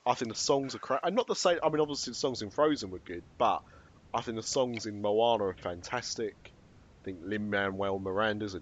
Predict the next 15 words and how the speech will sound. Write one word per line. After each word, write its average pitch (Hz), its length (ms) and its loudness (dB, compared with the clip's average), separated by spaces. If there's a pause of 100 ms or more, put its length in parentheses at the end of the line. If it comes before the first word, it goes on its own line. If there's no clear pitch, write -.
genius. 117 680 -6 (540)
Um, 98 520 2 (340)
I 101 100 -4
think 104 160 -6
the 87 60 -8
comedy's 120 560 -2
good. 117 300 -2
I 98 60 -2
think 92 280 -8
the, 90 360 -6 (160)
uh, 85 480 -6
the - 80 -20
characters 113 560 0
are 95 40 -8
great. 104 480 2